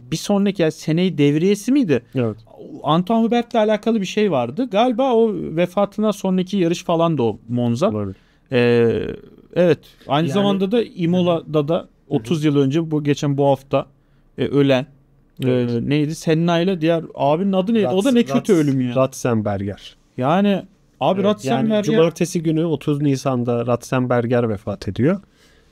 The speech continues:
Speaker 2: Ee, bir Mayıs'ta da Ayrton Senna otuz yıl olmuş.
Speaker 1: Evet.
Speaker 2: Ve otuz yıldır hala Ayrton Senna'yı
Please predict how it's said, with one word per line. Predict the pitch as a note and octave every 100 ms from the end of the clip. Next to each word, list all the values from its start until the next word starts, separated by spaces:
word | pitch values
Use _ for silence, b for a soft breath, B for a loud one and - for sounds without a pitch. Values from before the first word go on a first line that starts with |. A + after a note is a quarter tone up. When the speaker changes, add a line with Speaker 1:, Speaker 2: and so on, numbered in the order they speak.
| -
Speaker 2:
Ee, | A#2+ A2+
bir | C3 B2+
Mayıs'ta | B2 A2+ - - A2+
da | F3+ F3+ - _
Ayrton | A#2+ A2 G#2 C#3
Senna | - A#2+ G2 D3 F3+ -
otuz | A#2+ C3 G#2+
yıl | G#2+ C3
olmuş. | C3 A2 G#2 C#3+ - - _ _
Speaker 1:
Evet. | D#3 D3 C#3 - -
Speaker 2:
Ve | D3+
otuz | E3 D3 F#3 D3+
yıldır | E3+ D3+ E3 -
hala | - D#3 B2 C#3+ D3
Ayrton | - B2 - A#2
Senna'yı | - A#2 A2 G#2 C3+ D#3+